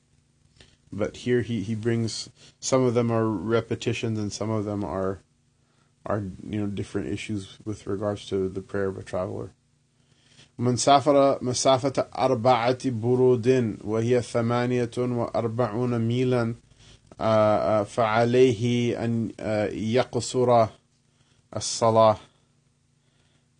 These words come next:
آه، آه، فيصليها ركعتين إلا المغرب فلا يقصرها ولا يقصر حتى يجاوز، آه،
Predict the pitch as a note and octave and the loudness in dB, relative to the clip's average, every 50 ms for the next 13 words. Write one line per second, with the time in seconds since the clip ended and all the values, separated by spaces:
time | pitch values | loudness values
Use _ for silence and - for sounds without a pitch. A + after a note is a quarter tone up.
0 | - - - G2+ G#2 G#2 G2+ G#2 G2+ G2+ G2+ G2+ G2 D2+ - F2+ G2+ G2+ G2 D2 | -18 -10 -4 -2 -2 0 0 0 0 -2 -2 -2 -2 -4 -4 -4 -4 -4 -4 -4
1 | C#2 G2 - - A#2 A2+ A2 A2 - - B2 A#2+ A#2 A#2 B2+ B2+ B2 A2+ A#2 A2+ | -6 -8 -4 -2 -2 -2 -2 -2 -2 -2 0 0 0 2 2 2 2 4 6 6
2 | A2+ A2 A2 G#2 - _ _ _ _ _ _ _ _ _ _ _ A2 A2 A2+ - | 6 6 4 2 -4 _ _ _ _ _ _ _ _ _ _ _ 2 2 2 2
3 | - A2+ A2 A2+ A#2 A#2 - A#2+ A#2+ A#2+ A#2+ F2+ - A#2+ A#2+ A#2+ A#2+ A#2 A2+ A2+ | 2 4 4 4 2 2 0 -2 -2 0 0 0 0 -2 0 0 2 2 2 0
4 | A2+ A#2 A2+ G#2+ G#2+ A2+ A2+ A2+ G#2 A2 A2 G#2+ G#2 - - - G#2+ G#2+ A2 A2 | 0 0 0 0 0 2 2 2 2 2 2 2 0 -2 -4 -2 -2 2 4 4
5 | A2 A2 A2 A2 G#2 - - - G2+ - - - A2 G#2+ G#2 G#2+ G#2+ G#2 G#2+ G#2+ | 4 4 4 2 -2 -4 -6 -10 -12 -10 -8 -8 -6 -4 -4 -4 -4 -2 0 0
6 | G2+ G2 G2 G2 - _ _ _ _ _ _ _ _ _ _ _ _ _ _ _ | 2 2 0 -2 -8 _ _ _ _ _ _ _ _ _ _ _ _ _ _ _
7 | _ - G#2 G#2+ G#2 G#2+ G#2+ G#2+ G#2+ G#2+ - - G#2+ G#2 - - A#2+ A#2 A2+ A2 | _ -2 -2 2 4 4 4 4 2 0 -2 -4 -8 -8 -6 -6 -4 -2 -2 -4
8 | F#2+ - - A2 A2 - - A#2 A2+ A2+ A2 A2 A2 G#2 G2+ A2 A2 G#2+ A2 A2 | -4 -4 -6 -8 -8 -4 -2 0 0 0 0 -2 -2 -2 0 2 2 4 4 2
9 | A2 A2+ A2 G#2 A#2+ B2 C3 C#3 D3+ | 0 0 -2 0 0 0 0 0 -2